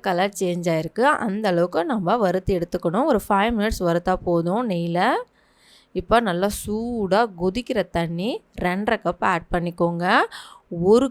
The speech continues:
கப் ரவைக்கு ரெண்டரை கப் தண்ணி வந்து கரெக்டான அளவா இருக்கும். ஆட் பண்ணிட்டு கொதிச்ச அப்புறம் ஃபுட் கலர் ஆட் பண்ணிக்கலாம். ஃபுட் கலர் வந்து ஆப்ஷனல் தான். நீங்க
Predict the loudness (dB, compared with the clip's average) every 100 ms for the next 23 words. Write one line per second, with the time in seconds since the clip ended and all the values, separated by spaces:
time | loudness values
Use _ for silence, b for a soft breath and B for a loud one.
0 | 0 0 0 _ _ _ _ -6 -4 -4
1 | -6 -2 2 2 2 2 2 -2 0 -2
2 | -2 -2 0 0 -2 -2 -2 -2 0 0
3 | 0 -2 0 0 -2 0 0 0 0 -4
4 | 2 4 4 0 B B B B 2 4
5 | 4 0 -2 -2 2 2 4 2 2 0
6 | -2 -2 0 0 2 2 B B -16 -4
7 | -2 2 2 2 0 0 -2 -2 -2 -2
8 | 2 2 0 -4 -2 2 2 4 0 2
9 | 0 2 0 0 -4 -2 -2 2 6 6
10 | 4 B B B -6 -4 0 2